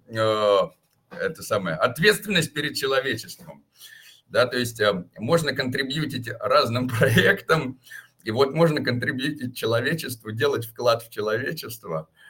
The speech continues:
и это самое, а, развивать наше будущее. Вот поэтому, эм, почти месяц я как раз занимался ра-, э, контрибьютингом человечеству,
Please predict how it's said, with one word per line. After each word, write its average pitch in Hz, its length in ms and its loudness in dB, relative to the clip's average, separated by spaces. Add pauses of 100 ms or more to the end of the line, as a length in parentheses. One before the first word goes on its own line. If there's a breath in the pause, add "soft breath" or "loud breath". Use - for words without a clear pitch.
(320 loud breath)
и 120 440 0
это 92 520 2
самое, 73 400 -6 (240)
а, 92 160 4
развивать 160 720 2
наше 147 540 6
будущее. 107 800 -2
Вот 127 280 -2
поэтому, 113 640 -2
эм, 87 560 -2 (1040 loud breath)
почти 135 720 2
месяц 135 760 -2
я 104 240 2
как 113 160 -8
раз 104 240 0
занимался 107 720 -2
ра-, 110 600 2
э, - 20 -4
контрибьютингом 123 840 -4
человечеству, 127 1080 0